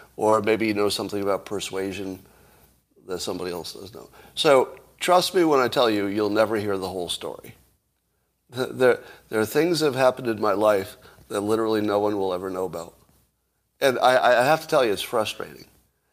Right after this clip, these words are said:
because, uh, I will live and die without anybody knowing who I was in any, in any complete way. And I get, I, I'm trying to figure out how to be okay with that 'cause I don't think I can outlive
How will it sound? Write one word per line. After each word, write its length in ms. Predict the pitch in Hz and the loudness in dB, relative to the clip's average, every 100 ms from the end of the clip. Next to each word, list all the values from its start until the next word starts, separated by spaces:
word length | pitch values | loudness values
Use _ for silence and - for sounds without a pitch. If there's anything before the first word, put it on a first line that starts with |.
| _ _ | _ _
because, 640 | - 113 123 110 107 101 - _ _ _ _ _ | -8 -4 2 2 2 -2 -12 _ _ _ _ _
uh, 280 | 101 104 101 | 2 4 4
I 160 | 107 117 | 4 4
will 200 | 120 113 | 4 2
live 220 | 120 131 | 2 0
and 140 | 139 | 0
die 220 | 117 110 104 | 4 4 4
without 280 | 98 104 | 2 -2
anybody 300 | 90 104 104 | -2 -2 -2
knowing 280 | 101 101 95 | -2 -2 -2
who 160 | 98 92 | -4 -4
I 120 | 82 | -4
was 440 | 90 95 - - - _ _ _ _ _ _ | -4 -6 -8 -16 -20 _ _ _ _ _ _
in 160 | 98 95 | -8 -6
any, 380 | 95 95 95 92 - 247 _ | -4 -6 -8 -10 -18 -20 _
in 120 | 107 | -6
any 180 | 98 95 | -4 -6
complete 480 | 90 87 - 98 64 | -8 -14 -12 -14 -12
way. 280 | 82 87 95 _ _ - - _ - | -14 -14 -18 _ _ -20 -20 _ 0
And 480 | 113 117 117 120 - _ _ _ _ _ _ _ - | 4 6 4 -2 -12 _ _ _ _ _ _ _ -2
I 140 | 123 | 0
get, 300 | 127 196 - | 4 2 6
I, 160 | 131 131 | 4 6
I'm 140 | 123 | 2
trying 240 | 123 180 202 | 2 2 2
to 80 | |
figure 260 | 165 160 139 | -2 0 4
out 80 | 117 | 4
how 80 | 120 | 2
to 80 | |
be 160 | 113 107 | 0 -2
okay 280 | 98 135 117 | -2 -2 -4
with 160 | 90 76 | -4 -12
that 320 | - - - _ _ _ _ | -16 -20 -20 _ _ _ _
'cause 160 | 117 | -2
I 80 | 110 | 0
don't 240 | 107 139 143 | 2 0 0
think 220 | 156 143 | -4 0
I 120 | 127 | 0
can 240 | - 104 - | 0 -4 0
outlive 720 | 107 110 95 110 104 92 | 0 0 0 0 0 -2